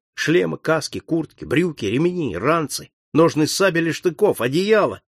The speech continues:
футляры полевых биноклей, фляги, гетры и патронташи. Поэтому, куда бы ты ни направил взгляд, он всюду встретит однотонную тусклую окраску.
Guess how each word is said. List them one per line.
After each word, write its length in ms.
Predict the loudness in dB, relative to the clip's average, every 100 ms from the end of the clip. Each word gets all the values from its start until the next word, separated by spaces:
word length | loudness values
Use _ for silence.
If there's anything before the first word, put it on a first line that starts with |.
| _ -2
футляры 480 | 0 4 4 4
полевых 420 | 4 4 4 4 2
биноклей, 540 | 2 4 0 -2 -10
фляги, 520 | -6 2 2 2 -6
гетры 460 | -6 0 0 -2 -8
и 40 |
патронташи. 800 | -8 -4 0 0 -2 -10 -12 -20 _ _ _ _ _ _ _ _ _
Поэтому, 380 | 2 2 2 -2
куда 260 | -2 2 2
бы 120 | 2
ты 120 | -2
ни 100 | -2
направил 520 | 0 -2 -4 -4 -4 -4
взгляд, 480 | -6 -4 -4 -4
он 140 | -2 -2
всюду 440 | -4 -4 -4 -4
встретит 640 | -8 -6 0 0 0 -8 _ _ _ -4
однотонную 880 | -4 -2 -4 4 4 4 0 -2 -4
тусклую 640 | -2 -4 -4 -4 2 2
окраску. 540 | 2 -2 -4 -6 -18